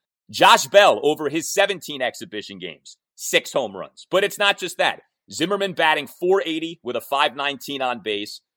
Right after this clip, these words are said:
Bell batting three ninety-one with a four fifty-five on base. We all know that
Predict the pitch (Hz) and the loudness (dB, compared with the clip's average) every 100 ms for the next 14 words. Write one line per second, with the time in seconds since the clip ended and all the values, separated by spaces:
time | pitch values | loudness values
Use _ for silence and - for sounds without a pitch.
0 | _ 101 143 170 160 151 139 127 143 151 | _ 4 6 6 4 2 0 -8 -10 -8
1 | 180 156 160 147 135 131 139 139 123 131 | -2 -2 -2 -4 -8 -4 -4 -6 -8 -6
2 | 123 123 - 156 165 - 170 165 165 151 | -6 -10 -8 -4 -4 -4 -8 -8 -10 -8
3 | - 160 156 92 80 _ _ _ 117 117 | -2 0 0 -2 -8 _ _ _ 0 0
4 | 95 98 76 - 131 180 240 233 220 160 | -2 -8 -8 -8 0 0 2 2 4 2